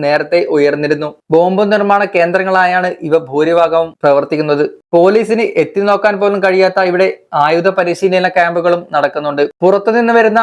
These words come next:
വിദഗ്ധരാണ് ഇത്തരം കൂട്ടർക്ക് പരിശീലനം നൽകുന്നത്. തിരഞ്ഞെടുക്കപ്പെടുന്ന ഡിഫൻസ് സ്ക്വാഡ് അംഗങ്ങളെ മറ്റു ക്യാമ്പസുകളിലേക്കും അക്രമം നടത്താനായി നിയോഗിക്കപ്പെടാറുണ്ടെന്നാണ് വിവരം. രാഷ്ട്രീയമായി എതിർചേരിയിൽ നിൽക്കുന്നവർക്ക്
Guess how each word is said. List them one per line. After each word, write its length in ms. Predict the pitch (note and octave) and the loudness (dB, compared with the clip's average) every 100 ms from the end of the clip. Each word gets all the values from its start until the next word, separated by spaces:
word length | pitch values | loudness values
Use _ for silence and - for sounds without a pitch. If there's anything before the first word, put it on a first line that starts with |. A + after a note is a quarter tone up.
| A3 - D#3+ | -2 -6 -4
വിദഗ്ധരാണ് 540 | D#3 D#3+ G#3+ G#3 G3+ G3+ - D#3 | -2 0 2 2 0 -2 -6 -2
ഇത്തരം 260 | G#3+ A3+ A3+ | 0 0 2
കൂട്ടർക്ക് 380 | F#3+ F#3 G3 G3+ - - | 0 0 -2 -2 -4 -2
പരിശീലനം 560 | D3+ D3 F#3 F#3 F3+ F3+ D#3 | -2 -2 0 2 0 -2 -4
നൽകുന്നത്. 420 | C#3+ D3 D3 D3+ D#3 - F#3 | -2 -2 0 -2 -4 -4 0
തിരഞ്ഞെടുക്കപ്പെടുന്ന 720 | G3 G#3 A#3 A#3+ A3+ G#3+ A3+ - E3 | 2 2 2 2 2 2 0 0 -2
ഡിഫൻസ് 360 | D#3+ D#3 G#3 G3 | -2 0 -4 -2
സ്ക്വാഡ് 260 | - A3 G#3+ | 2 4 4
അംഗങ്ങളെ 340 | G#3 G3 G3+ - - - D3+ | 0 0 -2 -4 -14 -6 -6
മറ്റു 220 | D3 A3 G#3+ | -2 -2 0
ക്യാമ്പസുകളിലേക്കും 840 | F3+ F#3 F#3 G3 G3 F#3+ F#3 F#3+ - - D3+ | 0 0 -2 0 2 2 0 -4 -4 -6 -6
അക്രമം 360 | - F3+ F#3+ | -2 -2 0
നടത്താനായി 480 | F#3+ F3+ F#3 F3+ F3+ F3 D#3+ | 0 0 0 0 -2 -6 -6
നിയോഗിക്കപ്പെടാറുണ്ടെന്നാണ് 1120 | D3 E3 F3 F3 F#3 F3 F3+ F3 F3 F3 E3+ E3+ C#3+ | 0 0 0 -6 -2 2 2 2 0 -2 -2 -4 -4
വിവരം. 280 | C3 C#3+ C#3+ - D#3+ | 0 0 -2 -6 2
രാഷ്ട്രീയമായി 680 | F3 F3+ F3 G#3+ A3 G#3+ G#3+ - E3 | 4 4 0 0 2 2 0 0 0
എതിർചേരിയിൽ 560 | E3 F3 G3+ G3 G3+ G3 | 0 0 0 2 2 0
നിൽക്കുന്നവർക്ക് 560 | F#3 G3 F#3+ F#3+ - | -2 -2 0 -2 0